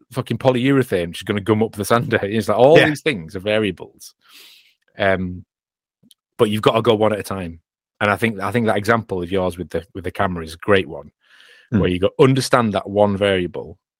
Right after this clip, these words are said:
Speaker 1: that one setting, and then go from there.
Speaker 2: Yeah. 'Cause, and I think what you said as well, like, the fact that sometimes you are gonna be limited by the fact that,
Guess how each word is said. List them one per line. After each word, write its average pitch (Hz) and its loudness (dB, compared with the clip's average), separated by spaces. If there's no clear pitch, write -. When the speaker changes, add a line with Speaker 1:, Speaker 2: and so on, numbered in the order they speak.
Speaker 1:
that - -4
one 98 2
setting, 82 -4
and 85 -8
then 87 0
go 85 -2
from 85 -12
there. 78 -16
Speaker 2:
Yeah. 90 4
'Cause, - 0
and 139 2
I 131 4
think - 0
what 131 2
you 135 4
said 110 0
as 85 -4
well, 85 4
like, 92 0
the - -4
fact - -2
that 90 -2
sometimes 123 2
you 98 2
are 107 6
gonna 101 -4
be 85 0
limited 95 0
by 90 2
the 80 -2
fact - -2
that, 87 -2